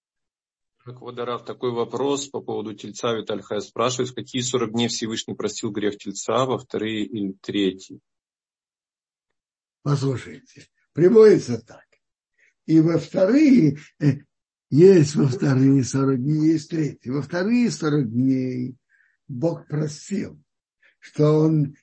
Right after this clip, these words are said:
Speaker 2: не уничтожит еврейский народ. Но вернуть прошлую близость Бог еще не, не согласился.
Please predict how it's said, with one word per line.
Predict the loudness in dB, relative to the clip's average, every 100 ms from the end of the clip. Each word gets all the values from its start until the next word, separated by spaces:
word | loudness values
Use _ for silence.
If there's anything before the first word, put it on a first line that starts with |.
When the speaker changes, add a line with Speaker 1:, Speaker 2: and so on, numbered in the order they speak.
| _
Speaker 2:
не | 0 0
уничтожит | 0 0 -2 -2 -2 0 -2 0
еврейский | -2 0 -2 -4 -6
народ. | -4 -4 -6 -10 -16 _ _ _ _
Но | 2 4 4 2 -4 _ _ _ _ _ _ _ _ _ _ _ _ _ _ _ _ _ _ _ _ _ _ _ _ _ _ _ _ _ _ _ _ _ _ _ _
вернуть | -4 2 2 2 4 4 2
прошлую | -6 -6 -6 -6 -4 -2
близость | -2 -4 -4 -4 -6 -6 -8 -16 _ -20 _ _ _
Бог | 0 0 2
еще | 0 0 0 0
не, | 2 4 4 4 0 -8 -14 _ _ _ _ -14 -14 _
не | -2 0 0
согласился. | -4 -4 -4 -6 -12 -16 -20 -20